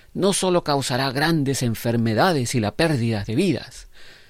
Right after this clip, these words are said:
sino que también podría desencadenar importantes consecuencias económicas y sociales en cascada, que podrían contribuir en gran medida al impacto y al sufrimiento global".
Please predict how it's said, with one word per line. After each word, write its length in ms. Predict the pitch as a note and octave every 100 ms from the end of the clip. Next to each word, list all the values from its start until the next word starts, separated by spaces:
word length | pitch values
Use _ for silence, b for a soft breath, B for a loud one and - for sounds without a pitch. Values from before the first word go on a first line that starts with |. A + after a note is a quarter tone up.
| B B -
sino 280 | - A3 B3
que 100 | A3+
también 380 | D#3+ D3 G#3 F#3+
podría 460 | D3 F3+ A#3+ G3+ D#3+
desencadenar 920 | D#3+ D#3+ D3 C#3+ C3+ C3+ G#3 F3+ C3+
importantes 880 | - B2+ - B2+ - E3 E3+ C3+ C3
consecuencias 840 | - C3 B2 B2+ - C#3+ C3 C3 A#2
económicas 800 | - B2 F#3 G#3 F#3+ F#3+ - - B B B
y 120 | D3
sociales 560 | - A2 - D3+ D3+ C#3+
en 120 | C3
cascada, 800 | - G#2+ - - F3+ G3 B2 - b b b b -
que 120 | F3
podrían 500 | E3 F#3+ A#3 A3+ G3
contribuir 640 | F#3+ F#3+ F3+ G3 G3 G#3+
en 120 | G#3
gran 300 | G3 A#3 B3
medida 600 | B3 B3 C4 B3 G#3 E3+ B B B B
al 200 | G3+ G3+
impacto 640 | G3+ F#3 - G#3+ - - G3+
y 100 | F#3
al 100 | E3+
sufrimiento 720 | F3 D#3 E3+ F#3+ F3+ E3+ D3+
global". 680 | D3+ C#3 C#3 A2+ F#2+ -